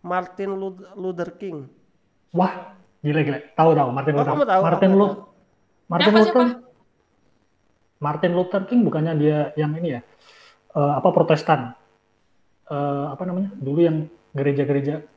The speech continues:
Speaker 1: Oh.
Speaker 2: Ah, itulah, pokoknya itulah. Coba
Speaker 1: Iya,
Speaker 2: cari-cari aja lah.
Speaker 1: iya. Di sini juga ada Mother Teresa soalnya.
Speaker 2: Mother Teresa pernah
Speaker 3: Mother
Speaker 2: dengar,
Speaker 3: Teresa?
Speaker 2: cuman, cuman nggak tahu sih siapa.
Speaker 1: Ya udah itu
Speaker 2: Pernah
Speaker 1: lah ya.
Speaker 2: dengar.
Speaker 1: Advokat
Speaker 3: Kok tokoh
Speaker 1: apa?
Speaker 3: keagamaan semua ya Anda ya?
Speaker 1: <laughs>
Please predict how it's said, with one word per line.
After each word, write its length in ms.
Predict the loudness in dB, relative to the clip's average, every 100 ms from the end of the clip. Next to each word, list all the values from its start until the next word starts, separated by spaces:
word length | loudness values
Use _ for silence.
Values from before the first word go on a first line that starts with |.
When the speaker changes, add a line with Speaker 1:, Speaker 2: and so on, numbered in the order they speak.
| -18
Speaker 1:
Oh. 140 | -10
Speaker 2:
Ah, 100 | -6
itulah, 220 | 0 2
pokoknya 240 | 2 2 2
itulah. 220 | 4 2
Coba 160 | 2 0
Speaker 1:
Iya, 80 |
Speaker 2:
cari-cari 360 | 0 -2 -4 -4
aja 100 | -4
lah. 100 | -6
Speaker 1:
iya. 100 | -10 -14
Di 120 | -12
sini 200 | -8 -6
juga 240 | -6 -4 -2
ada 180 | -2 -4
Mother 380 | -2 -4 -4 -6
Teresa 400 | -8 -8 -8 -12
soalnya. 320 | -12 -14 -16 -20 -20 -20 -20 -20 -20 -20 -20 -20 _ _ _ _ _
Speaker 2:
Mother 220 | -10 -8 -8
Teresa 300 | -6 -4 -2 -2
pernah 200 | 0 0
Speaker 3:
Mother 100 | 2
Speaker 2:
dengar, 120 | 2
Speaker 3:
Teresa? 120 | 2
Speaker 2:
cuman, 220 | 2 0 0 -4 -8 _ _ _ _
cuman 200 | -12 -8
nggak 160 | -6 -4
tahu 120 | -6
sih 120 | -6
siapa. 500 | -8 -8 -4 -4 -4 -16 _ _
Speaker 1:
Ya 200 | -10 -6
udah 180 | -6 -6
itu 100 | -8
Speaker 2:
Pernah 80 | -2
Speaker 1:
lah 80 | -2
ya. 60 | -2
Speaker 2:
dengar. 200 | -4 -6 -10 -20 -20 -20 _ _ _
Speaker 1:
Advokat 180 | -10 -6
Speaker 3:
Kok 100 | -2
tokoh 80 | -2 0
Speaker 1:
apa? 100 | 2
Speaker 3:
keagamaan 380 | 2 2 2 -2
semua 220 | -6 -4
ya 120 | 0
Anda 220 | 0 0
ya? 160 | -2
Speaker 1:
<laughs> 60 | -2